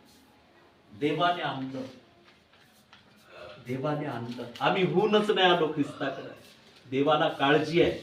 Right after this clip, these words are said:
देवानं आम्हाला आणलं. म्हणून प्रियांनो, त्याचं कुंपण सोडून जाऊ नका, त्याच्या कुंपणात स्वतःला ठेवा,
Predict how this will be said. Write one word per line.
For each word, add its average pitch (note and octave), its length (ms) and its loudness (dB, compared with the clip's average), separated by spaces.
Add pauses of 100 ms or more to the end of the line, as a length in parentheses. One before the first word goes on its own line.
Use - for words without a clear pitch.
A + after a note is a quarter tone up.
(600)
देवानं C#3+ 340 4
आम्हाला C#3 320 0
आणलं. A#2 440 -4 (880)
म्हणून D3 300 -2
प्रियांनो, D3+ 560 2 (540)
त्याचं B3 400 4
कुंपण D4+ 560 8
सोडून G#3+ 440 2
जाऊ F3+ 260 4
नका, F3 440 2
त्याच्या E3 280 0
कुंपणात F#3 640 0
स्वतःला E3 600 2
ठेवा, D#3+ 580 8